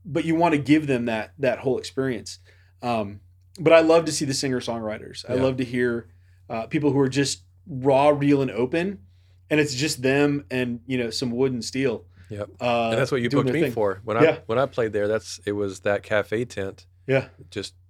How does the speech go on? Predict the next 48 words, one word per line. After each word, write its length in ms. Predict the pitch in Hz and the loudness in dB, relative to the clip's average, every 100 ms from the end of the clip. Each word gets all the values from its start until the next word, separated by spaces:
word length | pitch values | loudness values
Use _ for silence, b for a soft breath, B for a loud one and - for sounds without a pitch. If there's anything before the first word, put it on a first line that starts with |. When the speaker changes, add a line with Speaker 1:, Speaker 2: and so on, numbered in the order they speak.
| _ _ _ _ - | _ _ _ _ -14
Speaker 2:
acoustic 400 | 101 107 - 107 | -8 -8 -6 -8
guitar 400 | 110 110 113 127 | -4 0 2 2
and 240 | 101 95 - _ _ _ _ _ _ _ | 0 -8 -16 _ _ _ _ _ _ _
microphone 540 | 110 110 113 - 127 127 | -6 -6 -4 -4 -4 -4
and 200 | 95 92 - - - | -10 -16 -20 -20 -6
go 140 | 117 | -6
for 280 | - 104 95 | -2 -2 -2
it. 100 | 92 - _ | -4 -16 _
Speaker 1:
Yep. 320 | 123 151 - - | -2 -2 -6 -6
Speaker 2:
Good 140 | 113 | -2
luck. 320 | 117 - - - - - | -2 -4 -12 -12 -8 6
Speaker 1:
Yep. 440 | - 196 262 196 202 | 6 8 6 6 6
Speaker 2:
<laughs> 160 | 214 | 6
You 80 | 160 | 6
know? 140 | 160 165 B B B B - | 6 2 B B B B -4
And, 200 | 113 113 | 0 2
uh, 360 | 107 104 - - | 2 2 -2 -8
yeah, 220 | 104 92 | -6 -6
so, 200 | 92 113 | -4 -2
and 160 | 107 120 | 0 2
it 60 | 131 | 2
was 160 | 120 | 2
fun. 280 | - 131 92 _ b b b b b b | 2 0 0 _ b b b b b b
So, 340 | - 113 107 | -2 2 2
uh, 260 | 110 127 117 - - | 2 0 0 -4 -12
Speaker 1:
And 180 | - 143 | -4 0
the 40 | 147 | 2
Speaker 2:
I 20 | |
Speaker 1:
headliner's, 500 | 170 147 151 147 139 | 2 2 2 2 2
like, 260 | 135 131 - _ _ - - | 0 -2 -14 _ _ -20 -10
sound 360 | - 202 160 147 | 2 4 4 2
checking 300 | 156 156 147 | 2 2 0
the 80 | |
kick 240 | 135 160 147 | 2 0 2
drum 280 | 151 143 143 | 2 4 4
while 140 | 143 | 4
you're 140 | 143 | 2
trying 280 | 139 156 139 | 2 0 0
to 80 | 139 | 0
play 240 | 139 135 | 0 0
a 40 | 131 | 2
ballad 220 | 131 131 | 6 8
Speaker 2:
Right. 200 | 123 113 | 8 6
Speaker 1:
or 60 | 135 | 2
something. 340 | 151 143 143 | -2 2 4
You 140 | 147 156 | 4 6
know, 120 | |
it's 80 | - | 6